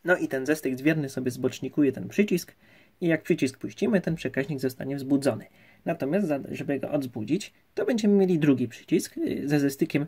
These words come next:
również zwiernym, tak? Bo może być sytuacja, że to taka, takie rozwiązanie z jakiegoś powodu jest na przykład tam lepsze, nie? To nie musi być przycisk, może być ze styk jakiegoś przekaźnika, cokolwiek, tak? No i, y, ten drugi tutaj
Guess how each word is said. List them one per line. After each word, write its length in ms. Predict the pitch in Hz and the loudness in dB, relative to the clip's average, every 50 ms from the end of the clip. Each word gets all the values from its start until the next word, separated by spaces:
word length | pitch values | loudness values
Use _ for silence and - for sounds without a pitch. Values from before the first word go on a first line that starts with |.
| - | -2
również 380 | - 135 131 - 123 131 156 170 | -2 -2 -2 0 -2 -2 0 0
zwiernym, 460 | 190 220 240 208 151 - - 117 104 | 4 6 8 8 8 8 4 -2 -8
tak? 220 | - - 160 196 - | -6 -4 -6 -4 -4
Bo 180 | - 131 131 147 | -4 -4 -4 -4
może 240 | 147 123 120 131 156 | -6 -6 -6 -4 -2
być 200 | 190 202 202 - | -2 -2 -2 -4
sytuacja, 460 | - - 147 135 117 113 - 208 247 | -6 -8 -6 -6 -4 -4 -2 -4 -2
że 100 | - 427 480 466 - | -2 -4 -6 -6 -8
to 80 | - _ _ _ _ _ | -10 _ _ _ _ _
taka, 360 | - 220 220 - 214 214 214 - - - - - - _ | -10 -8 -6 -6 -6 -6 -8 -10 -16 -20 -20 -20 -20 _
takie 240 | - - 175 - - | -6 -6 -2 0 2
rozwiązanie 520 | 196 185 165 170 170 147 147 175 180 196 180 | 4 4 6 4 4 4 4 2 2 4 4
z 40 | |
jakiegoś 340 | - 135 - - 156 160 160 | 2 0 0 0 0 0 0
powodu 380 | - - 127 123 135 139 147 139 | 0 -2 0 2 2 2 4 2
jest 160 | 135 131 135 | 2 2 0
na 80 | 135 117 | -2 -6
przykład 300 | - - - 123 120 - | -6 -8 -8 -8 -6 -4
tam 120 | 127 131 | -4 -4
lepsze, 380 | 127 120 - - - - - - | -4 -4 -6 -10 -14 -16 -14 -8
nie? 160 | - 151 185 - _ - - | -6 -6 -6 -8 _ -18 -16
To 120 | - - 131 | -14 -12 -8
nie 140 | 127 127 | -6 -6
musi 220 | 120 120 117 - 131 | -6 -6 -6 -2 0
być 140 | 131 131 - | 0 0 2
przycisk, 340 | - - 320 190 160 156 | 4 4 4 4 4 2
może 180 | 143 120 117 123 | 0 -2 -4 -6
być 140 | 113 - - | -10 -12 -14
ze 160 | - - - | -14 -12 -12
styk 180 | 117 - - 127 | -10 -6 -4 -2
jakiegoś 320 | 123 113 117 147 139 135 | -4 -2 -2 -4 -4 -4
przekaźnika, 580 | - - 240 - 190 180 - 214 196 - 180 160 | -4 -4 -2 0 0 2 4 4 4 4 2 0
cokolwiek, 500 | - 185 170 - 190 180 165 170 165 - | 0 0 2 4 4 4 4 2 0 0
tak? 220 | - 208 208 - - - - - _ - | -2 -4 -4 -6 -10 -20 -20 -20 _ -4
No 140 | 147 160 180 | -2 0 0
i, 220 | - 170 160 170 - _ _ _ _ _ - | 2 0 0 -2 -2 _ _ _ _ _ -8
y, 360 | - 143 135 131 131 131 131 127 | -6 -2 -2 0 0 0 -2 -2
ten 200 | - 147 139 135 | -2 -2 -2 2
drugi 400 | 127 143 143 131 127 120 113 113 - _ - - | 2 2 2 2 0 -2 -4 -4 -8 _ -20 -18
tutaj 340 | - - - - 113 104 - | -16 -12 -10 -8 -8 -8 -10